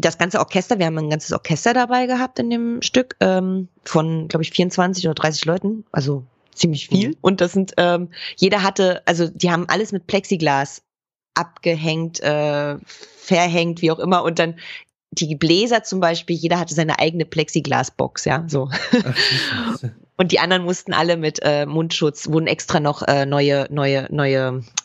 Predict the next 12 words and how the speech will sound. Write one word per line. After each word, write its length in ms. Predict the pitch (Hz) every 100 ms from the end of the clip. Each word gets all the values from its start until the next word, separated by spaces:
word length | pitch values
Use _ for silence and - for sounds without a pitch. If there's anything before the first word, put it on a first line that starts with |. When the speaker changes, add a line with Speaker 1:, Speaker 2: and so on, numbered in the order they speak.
| -
Speaker 1:
Masken 440 | 165 - - 190
genäht, 480 | 165 170 170 165 165
damit 200 | 147 139
die 100 | -
alle 220 | 131 -
einheitlich 580 | 151 170 165 156 160 -
sind. 320 | 156 151 151 - - - _
Dann 300 | 165 160 156 -
hat 280 | 160 160
der 100 | 151
Bühnenbildner, 760 | 147 196 277 285 175 160 151 135
ja, 280 | 135 160